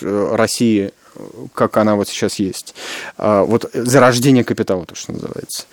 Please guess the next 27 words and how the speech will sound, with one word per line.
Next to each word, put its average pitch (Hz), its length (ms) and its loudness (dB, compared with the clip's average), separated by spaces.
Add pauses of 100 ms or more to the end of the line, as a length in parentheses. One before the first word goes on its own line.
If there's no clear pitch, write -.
(180)
Несколько 139 460 6
крупных 143 400 4
де-, 127 200 0
э, 123 220 6
депутатов, 120 560 2
которые 107 580 4
занимались 104 480 2
перевалкой 107 420 2
нефти, 120 320 2
э, 104 360 0
работали 104 460 0
в, - 180 -6
э, 104 400 0
м, 95 360 -4
в - 100 -14
порту. 101 380 -2
Например, 101 460 -2
такой 101 260 -2
Южилин. 98 720 -2 (120)
Глава, 135 580 6 (160)
э, 117 440 4
«Газпромнефти» 123 640 2
Александр 113 480 2
Дюков 110 500 -2
работал 101 400 0
там 98 240 0
же. - 120 -12